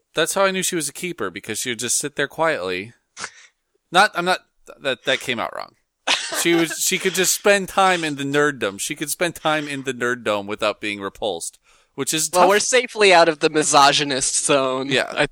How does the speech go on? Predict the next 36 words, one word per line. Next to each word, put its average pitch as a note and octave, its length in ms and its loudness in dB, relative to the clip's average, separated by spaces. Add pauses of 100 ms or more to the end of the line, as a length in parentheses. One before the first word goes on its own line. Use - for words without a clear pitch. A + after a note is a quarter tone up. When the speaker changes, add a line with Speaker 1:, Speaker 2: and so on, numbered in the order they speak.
Speaker 2:
think. B2+ 300 -8 (140)
Speaker 1:
It's, D#3 260 0
it's - 320 0
a, D3 480 4
it's D3+ 200 -2
a C#3+ 40 -12
tough - 320 0
task - 760 0 (340)
to, G#2 320 0
uh, F#2 220 4
to - 120 -8
be A2 140 -2
in G#2 80 -2
the G2+ 60 -2
nerd F#2 260 0
zone E2+ 480 -2
for - 220 -4
that F#2 180 2
long, C#2+ 440 -6
and G#2 140 -8
she A#2+ 180 -4
weathered E3 140 4
Speaker 2:
Yeah. C#3 180 8
Speaker 1:
that F#2+ 200 0
storm F2+ 440 -2 (160)
heartily. F2+ 480 -2 (500)
Speaker 2:
That's A#3+ 200 2
Speaker 1:
So, F#4+ 100 0
Speaker 2:
true. C4 120 2 (920)
Speaker 1:
uh, C#3 500 8
anyway, A#3+ 260 4
Jesse, B2+ 300 2
how E3 60 4
was E3+ 100 0
your D#3 100 0
week? F3 300 -2